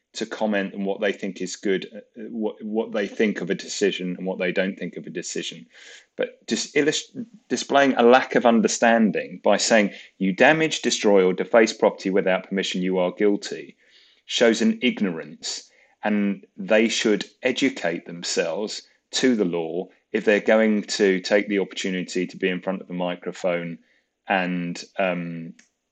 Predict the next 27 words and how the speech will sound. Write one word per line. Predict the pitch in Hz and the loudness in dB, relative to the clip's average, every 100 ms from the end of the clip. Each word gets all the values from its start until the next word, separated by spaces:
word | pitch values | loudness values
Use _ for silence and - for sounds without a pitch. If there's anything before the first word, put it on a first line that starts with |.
| _ _ _ _ - | _ _ _ _ -6
off | 107 - | -6 -6
proffer | - 104 - 95 | 0 0 0 -4
opinions, | - 104 92 78 76 - | -2 -2 -2 -4 -10 -8
because | - - 101 95 | -6 0 2 2
as | - 120 120 - | 0 -4 -4 -4
we've | 113 101 | 0 0
seen | - 107 95 92 | 2 2 2 2
recently | 123 139 - 90 85 80 87 - _ _ _ _ _ | 2 2 -2 -4 -8 -10 -10 -12 _ _ _ _ _
by | 104 95 95 92 90 90 | 4 8 8 6 2 0
the | 95 90 87 85 82 - | 2 2 2 -2 -6 -2
Jimmy | 113 101 98 | 0 2 2
Savile, | - 101 90 92 | 0 0 0 0
Keir | - - 98 | -2 2 4
Starmer, | 90 - 110 107 92 73 - _ _ _ _ | 4 4 4 4 2 -6 -14 _ _ _ _
what | 127 - | -2 0
happens | 127 - 104 90 | -4 -4 -4 -4
is | 90 95 | -4 -6
people | - 127 123 120 | -4 -4 0 2
then | 113 117 | 4 2
start | 117 113 107 | 2 2 2
to | - | -2
believe | 98 113 110 98 | 0 2 2 0
that | 110 | 0
that | 110 104 - | 2 2 0
is | 104 - | -2 0
the | |
law | 107 98 78 73 | 0 0 -2 -8